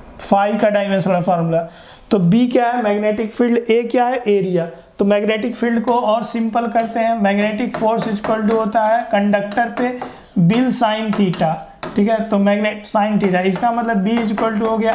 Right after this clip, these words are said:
एफ़ आई एल। आई क्या है? Current है, एल है length, F क्या है? Force on the conductor in magnetic field। तो इसका मतलब ये हुआ कि अगर मैं B, बी की value यहाँ के रखूँ, तो एफ़ आई एल और area ए, इसका मतलब ये हुआ force आ जाएगा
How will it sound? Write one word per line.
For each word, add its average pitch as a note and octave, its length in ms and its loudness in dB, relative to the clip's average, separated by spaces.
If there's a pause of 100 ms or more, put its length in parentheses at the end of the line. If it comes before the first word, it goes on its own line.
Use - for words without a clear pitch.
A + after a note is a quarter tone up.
(140)
एफ़ B3 260 0 (600)
आई G#3+ 360 0
एल। E3+ 140 0 (140)
आई G#3+ 220 2
क्या A#3+ 180 2
है? A#3 160 -2
Current A3 400 0
है, B3 60 2 (140)
एल A3 140 2
है G#3+ 220 2
length, A#3 300 -2 (220)
F A3+ 220 0
क्या A3+ 160 2
है? C4+ 120 -6
Force G#3 300 -2
on G#3+ 180 -2
the B3+ 140 0
conductor G3 480 0
in A#3 180 -2
magnetic G3 480 0
field। D#3+ 200 0 (460)
तो A3+ 60 4
इसका A3+ 340 0
मतलब B3+ 320 2
ये A#3 120 2
हुआ F#3 300 2
कि G#3+ 200 -4
अगर G3+ 260 2
मैं A#3 220 0
B, A3 80 0
बी A3+ 380 2
की A#3 100 0
value A3 280 2
यहाँ G#3+ 220 2
के G#3+ 60 0
रखूँ, G3+ 380 -2
तो A3+ 120 -8
एफ़ A3 440 -2 (200)
आई G3+ 380 0 (400)
एल G#3 200 2
और G3+ 320 0
area G3 380 2
ए, F3+ 140 -2 (100)
इसका G#3+ 280 -2
मतलब A3+ 340 -2
ये G#3 80 2
हुआ G#3 320 2
force A3 300 -2
आ G#3 120 2
जाएगा G#3 400 2